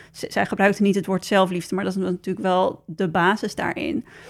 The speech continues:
En dan ging ik niet alleen kijken en letterlijk luisteren naar wat ze zei en dacht, "Oh, welke tips kan ik daaruit halen? Wat mag ik meer gaan doen?" Nee, ik ging gewoon echt luisteren naar wat zij zei, om dan te achterhalen van,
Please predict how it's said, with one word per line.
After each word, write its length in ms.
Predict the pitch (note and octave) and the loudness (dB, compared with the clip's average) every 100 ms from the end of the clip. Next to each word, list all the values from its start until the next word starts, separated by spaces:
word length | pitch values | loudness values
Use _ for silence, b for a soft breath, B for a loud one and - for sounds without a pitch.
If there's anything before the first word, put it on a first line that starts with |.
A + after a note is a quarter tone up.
| B B B B _ - | B B B B _ -2
En 80 | |
dan 80 | A#3+ | 0
ging 140 | C4+ B3+ | 2 4
ik 60 | |
niet 120 | C#4 | 6
alleen 320 | - G#3+ G3+ - | 6 4 2 2
kijken 380 | A3 C4+ D4+ | 4 4 4
en 100 | - | 2
letterlijk 320 | F#3+ F#3+ F#3+ F3+ | 4 4 4 4
luisteren 400 | F3+ G3 - G#3 | 6 6 2 -2
naar 80 | E3+ | -2
wat 60 | - | -2
ze 80 | G3+ | -6
zei 220 | - F#3+ | -2 0
en 60 | F#3+ | 0
dacht, 200 | - - | -2 -4
"Oh, 240 | - F#3 | -4 -2
welke 220 | F3 - | -2 -4
tips 220 | - F#3 | -6 -6
kan 160 | - E3+ | -2 -2
ik 60 | F3+ | -2
daaruit 300 | F#3 F#3 - | 0 -2 0
halen? 260 | F3+ E3+ | -2 -2
Wat 140 | D#3+ D#3+ | -2 -4
mag 160 | F3 | -6
ik 80 | - | -6
meer 200 | - E3+ | -2 0
gaan 160 | E3+ G3 | 2 0
doen?" 140 | G#3+ | 2
Nee, 100 | G3 | 2
ik 100 | F3 | 0
ging 200 | - G#3+ | -2 -4
gewoon 240 | - A3 - _ | 0 0 0 _
echt 260 | A3+ A#3+ A3+ | 2 2 4
luisteren 640 | F#3+ G3 D4+ F#4+ - G3+ | 6 8 8 4 -2 2
naar 140 | F3+ F3+ | 2 4
wat 180 | G3+ - | 0 0
zij 180 | G3 | -2
zei, 380 | G3+ A#3 A#3 E3+ | 0 2 4 4
om 120 | - | 2
dan 160 | F#3 G3 | 2 2
te 120 | - | 0
achterhalen 760 | - - G3 F3+ G#3+ B3 A#3 F#3+ | -4 -2 -4 2 6 6 6 0
van, 280 | - G3 | 0 -2